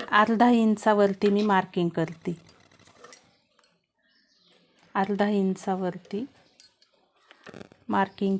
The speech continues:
केली की ती जोडून घ्यायची पूर्ण अशा पद्धतीने. आणि खाली,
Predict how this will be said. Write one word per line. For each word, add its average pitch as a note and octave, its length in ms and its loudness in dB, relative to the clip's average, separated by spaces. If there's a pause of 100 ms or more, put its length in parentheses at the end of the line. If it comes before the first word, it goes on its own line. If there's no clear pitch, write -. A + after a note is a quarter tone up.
केली A3 440 -2 (140)
की G#3+ 100 -4
ती A3 360 -6 (420)
जोडून G#3 320 0
घ्यायची G#3 360 -2
पूर्ण F3+ 360 -8 (1900)
अशा G3+ 240 -10
पद्धतीने. F#3+ 680 -8 (1300)
आणि G#3 440 -6
खाली, A3 600 -2